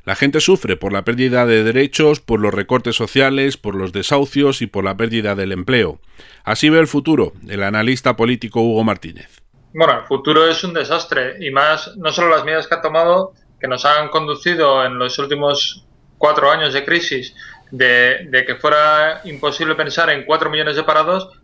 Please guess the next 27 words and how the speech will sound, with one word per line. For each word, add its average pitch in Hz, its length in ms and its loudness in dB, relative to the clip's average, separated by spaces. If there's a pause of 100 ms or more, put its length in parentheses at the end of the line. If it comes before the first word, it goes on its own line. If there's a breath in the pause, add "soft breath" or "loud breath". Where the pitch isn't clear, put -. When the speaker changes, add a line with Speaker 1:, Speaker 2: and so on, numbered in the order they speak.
(100)
Speaker 2:
a 120 100 -2
superar 135 380 2
hoy 156 100 2
los 131 180 -2
seis 123 160 -8
millones. 135 460 -4 (280 loud breath)
No 151 140 0
solo 175 180 0
esas 165 180 -2
medidas, 175 260 2
sino 170 180 -4
las 139 200 0
que 139 160 2
vaticina, 131 580 -2
¿no? 147 180 -4
Sé 160 180 -2
comentar 160 400 0
que 165 80 -2
un 160 120 -8
cincuenta 156 300 -4
y 143 60 -2
siete 170 220 -2
por 170 180 -4
ciento 180 340 -2
de 131 120 0
paro 160 280 2
juvenil, 170 580 -2